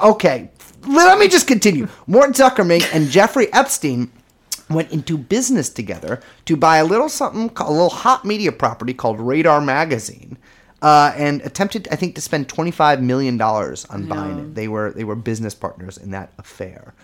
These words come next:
Speaker 1: Uh, but that's not the only, uh, person connected to Jeffrey Epstein there. Jeffrey Epstein was also there.
Speaker 2: <laughs>
Speaker 1: And by the way, this is in two thousand and seven. So this is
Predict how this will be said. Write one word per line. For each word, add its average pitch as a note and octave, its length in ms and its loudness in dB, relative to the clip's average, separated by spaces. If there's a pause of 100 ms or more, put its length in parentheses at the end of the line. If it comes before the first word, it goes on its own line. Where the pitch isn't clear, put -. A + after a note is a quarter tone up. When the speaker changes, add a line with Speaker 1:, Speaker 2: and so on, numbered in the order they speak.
(380)
Speaker 1:
Uh, E3 340 2
but F3+ 400 2 (320)
that's G3+ 280 0
not F3+ 180 2
the F#3+ 100 -2
only, F#3 360 0 (220)
uh, C3+ 300 0
person C3 320 -4
connected A#2+ 260 -4
to G2 140 -6
Jeffrey G#2 340 -8
Epstein G2+ 300 -10
there. G#2 160 -8 (180)
Jeffrey A#3 400 2
Epstein C4 460 2
was D#3+ 140 0
also D#3+ 340 4
there. A#2 420 -4
Speaker 2:
<laughs> - 280 -10
Speaker 1:
And G3 120 0
by A3+ 140 6
the A3+ 60 8
way, A3 160 4
this B3 280 2
is A#3+ 240 2
in G3+ 400 2 (140)
two C4 560 2
thousand F#3+ 920 2
and D#3 460 0
seven. B2+ 540 0 (260)
So C#3+ 220 -2
this F3 280 -2
is D#3 300 -4